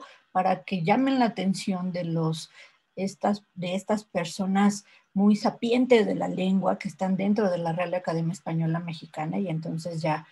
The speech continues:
no, la analicen y la puedan incluir en el, en nuestro diccionario al menos. María del Carmen, cuéntanos.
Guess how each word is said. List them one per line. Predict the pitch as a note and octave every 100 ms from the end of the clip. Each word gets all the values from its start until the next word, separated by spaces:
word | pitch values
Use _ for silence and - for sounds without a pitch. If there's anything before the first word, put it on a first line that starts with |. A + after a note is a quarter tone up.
| - _ _
no, | E3+ D#3+
la | - - G3 G3
analicen | G3 G3+ G#3+ B3+ B3+ C#4+ C4+
y |
la | F3 -
puedan | - F#3 F#3+ F#3+
incluir | G#3 E3 - E3 D#3+
en | F3 E3+
el, | D#3+ - -
en | G#3 A3
nuestro | A3+ A3+ - F3+
diccionario | E3+ E3 - D#3+ D#3+ E3 E3+
al | E3
menos. | D#3+ D#3 D3 D3 - - - -
María | A3 A#3+
del | B3 B3+
Carmen, | C4+ B3 G#3
cuéntanos. | G#3 C#4 B3+ F3+ C#3+ -